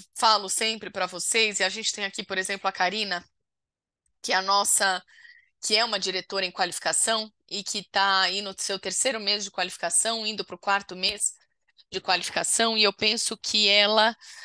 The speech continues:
é, entendeu agora que, entendeu? É, é mais do que entender, né? Não é uma coisa, é mais do que você ter consciência, é você internalizar mesmo, é você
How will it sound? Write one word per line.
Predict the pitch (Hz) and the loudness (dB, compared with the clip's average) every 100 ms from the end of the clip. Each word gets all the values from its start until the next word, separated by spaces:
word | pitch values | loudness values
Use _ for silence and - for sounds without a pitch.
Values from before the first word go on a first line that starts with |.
| - | -10
é, | - 185 185 180 180 175 175 180 - | -2 0 2 2 2 0 -4 -8 -10
entendeu | 240 254 254 214 233 262 | -6 -2 0 2 4 4
agora | 208 185 208 220 185 170 _ _ _ _ _ _ _ - | 2 2 2 2 2 -4 _ _ _ _ _ _ _ -8
que, | - 254 285 294 _ - | -2 0 -2 -8 _ -16
entendeu? | 220 233 214 214 247 247 | -8 -4 -2 0 0 -2
É, | - 226 - | -2 -2 -2
é | 226 | -2
mais | 254 311 | 0 -2
do | 269 | -2
que | 294 277 | -10 -10
entender, | 262 254 214 185 160 | -6 -4 -4 -2 -4
né? | 170 190 220 | 0 2 4
Não | 208 208 | 2 -2
é | 240 | -2
uma | 247 | -2
coisa, | - 214 202 208 | -4 -2 0 0
é | 220 | -2
mais | 220 262 247 | 0 0 -2
do | |
que | 247 | -10
você | 214 214 226 - | -8 -6 -6 0
ter | - 247 247 240 - - _ | 4 6 6 2 -8 -20 _
consciência, | - 240 240 - 240 214 190 180 - 185 160 - - - | -2 -2 0 -2 2 2 2 -2 -6 -4 -4 -6 -16 -10
é | - 214 | 0 0
você | 240 254 - | 0 -4 -2
internalizar | 285 330 330 277 269 254 214 190 208 208 | -2 -2 -4 -2 -2 -4 -6 -4 -4 -4
mesmo, | 190 170 165 185 | -6 -8 -8 -2
é | 190 | 0
você | 208 233 - 262 | 0 0 2 2